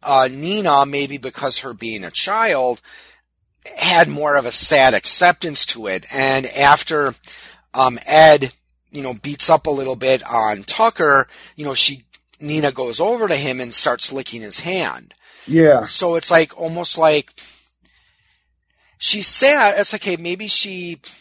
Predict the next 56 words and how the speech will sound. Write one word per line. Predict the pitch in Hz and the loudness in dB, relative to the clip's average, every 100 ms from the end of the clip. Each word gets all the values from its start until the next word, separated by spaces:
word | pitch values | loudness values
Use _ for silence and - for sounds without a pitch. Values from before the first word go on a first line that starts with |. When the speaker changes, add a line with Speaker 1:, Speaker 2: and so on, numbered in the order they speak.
| - | -8
Speaker 1:
she's | - 180 - | -6 -4 -2
sad | 175 180 190 | 2 4 2
about | 160 147 | 2 0
what | 135 | -2
happened | 131 156 185 190 151 | -4 -2 -2 -6 -12
to | |
her, | 151 | -10
but | 131 143 | -6 -6
it's | 135 | -4
like, | 147 147 | -8 -8
okay, | 160 190 160 | -10 -4 -4
it's | - | -2
still, | - 160 139 | -6 -6 -8
this | 135 - | -10 -10
is | - | -10
her | 101 | -14
father | - 160 180 165 131 | 0 2 4 2 -2
and | 131 | -6
that's | 127 123 | -4 -4
her | - 131 | -6 -12
only | 117 101 98 | -14 -16 -14
family | - 180 208 143 98 | -6 -4 -4 -8 -14
now. | 78 64 _ _ _ _ _ _ - | -14 -16 _ _ _ _ _ _ -2
Speaker 2:
Right. | 185 196 - | 4 4 2
And | 208 220 | -2 2
actually | 240 254 254 226 226 | 4 4 0 -2 0
it | 202 | 2
was, | 196 175 - | 0 -2 0
it | 226 | 4
was | 214 - - - | 4 0 -8 -8
one | 208 233 | -2 -2
of | 214 | 0
the | |
saddest | 180 - 240 220 226 226 - | -2 0 4 4 4 2 0
things | 214 208 190 | 2 4 4
in | 190 | 4
the | 175 | 4
movie, | 175 175 147 - | 4 4 2 0
I | 156 170 | 2 2
Speaker 1:
Yep. | 160 | 4
Speaker 2:
thought, | 143 120 - _ _ _ _ _ _ | 2 2 -6 _ _ _ _ _ _
was, | - 185 202 196 190 - - - _ - | -4 4 8 8 6 4 -8 -14 _ -6
and | 202 | 0
I'm | 202 | 2
gonna | 202 180 | 2 4
back | 196 190 | 2 2
up | 190 | 0
a | 185 | -2
little | 170 160 | -2 -2
bit, | 156 - | -4 -6
'cause | 165 | -4
when | 185 | -2
they | 208 | -2
first | 208 - 277 285 254 | -2 -2 0 0 2
met | 247 240 | 2 0
Tucker, | - 196 175 165 147 143 | 2 4 4 2 0 -2